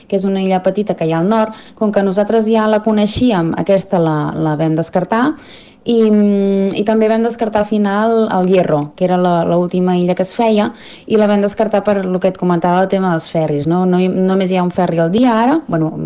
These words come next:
eh, quan hi vam anar fa un parell de setmanes, i era a les dues de, de la tarda i ens anava molt, molt malament per quadrar horaris i tot amb els vols, i llavors vam dir: «Mira, dediquem més temps a Gran Canària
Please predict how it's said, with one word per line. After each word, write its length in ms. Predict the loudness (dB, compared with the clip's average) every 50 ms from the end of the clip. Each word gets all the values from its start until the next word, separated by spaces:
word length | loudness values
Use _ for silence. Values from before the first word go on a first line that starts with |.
| -8 -10 -8
eh, 220 | -8 -6 -6 -8 -6 -4
quan 120 | -4 -2
hi 40 | 0
vam 220 | 0 0 0 0 -2
anar 160 | -2 -2 -4
fa 140 | -4 -6 -6 -6 -8
un 100 | -8 -6
parell 220 | -6 -6 -6 -6
de 20 |
setmanes, 460 | -4 -4 -2 0 2 2 0 0 -2 -6 -14 -20 -20 -20 -20 -20 -14 -4
i 400 | 0 2 2 4 4 4 4 4 2
era 160 | 2 2 0 0
a 80 | 0 0 0
les 160 | 0 0 0
dues 320 | 0 2 2 2 0 0 -2
de, 160 | -2 -2 0 -2 -2 -2 -2 -4 -4 -6 -12 _ _ _ _ _ -14 -4 -2
de 120 | 0 2 2
la 120 | 2 0
tarda 420 | 0 0 0 0 2 2 2 0 0 0
i 80 | 0 0 0
ens 120 | 0 0 -2
anava 300 | -4 -4 -2 -2 0 0 0
molt, 500 | 2 2 0 0 0 0 0 0 0 0 0
molt 200 | 0 0 0 0
malament 340 | 0 0 0 0 0 0 0
per 120 | -2 -2 -2
quadrar 240 | -2 -2 0 0 -2 0
horaris 420 | -2 -2 -2 -2 -2 -4 -4 -4
i 60 | -4 -4
tot 200 | -4 -4 -2 -2
amb 160 | -2 -2 -2 -2
els 140 | -2 -2 -2
vols, 300 | 0 0 0 0 -2 -6 -12 -20 -20 -18 -8 -4
i 60 | 0
llavors 240 | 0 2 2 2 0
vam 120 | 0 0 0
dir: 80 | 0 0
«Mira, 220 | 0 0 -2 -4 -6
dediquem 520 | -2 -2 0 0 0 -2 -2 -2 0 0 0
més 160 | 0 -2 -2 -2
temps 240 | -2 -2 -2 -2 -2
a 80 | -2
Gran 180 | -2 -2 -2 -2
Canària 520 | -2 0 0 0 2 2 2 2 2 0